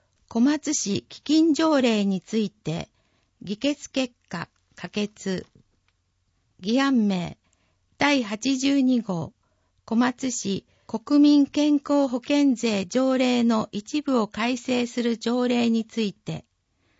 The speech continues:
議決結果、可決。議案名。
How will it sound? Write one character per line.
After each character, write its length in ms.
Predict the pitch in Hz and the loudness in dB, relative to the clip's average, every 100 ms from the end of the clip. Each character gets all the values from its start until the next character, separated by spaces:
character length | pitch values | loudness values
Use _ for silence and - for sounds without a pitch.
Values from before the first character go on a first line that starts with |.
| _ _ _ _ _ | _ _ _ _ _
議 120 | - 196 | -14 -4
決 320 | 285 - - | -4 -4 -6
結 240 | 269 262 _ - | -6 -6 _ -14
果、 200 | 180 - _ _ | -14 -14 _ _
可 120 | - - | -12 -10
決。 580 | 214 208 - 196 - - _ _ _ _ _ _ _ _ _ _ _ - | -8 -8 -8 -6 -6 -10 _ _ _ _ _ _ _ _ _ _ _ -12
議 200 | 180 240 | -4 -2
案 280 | 269 240 190 | 2 2 0
名。 300 | 180 165 | -4 -8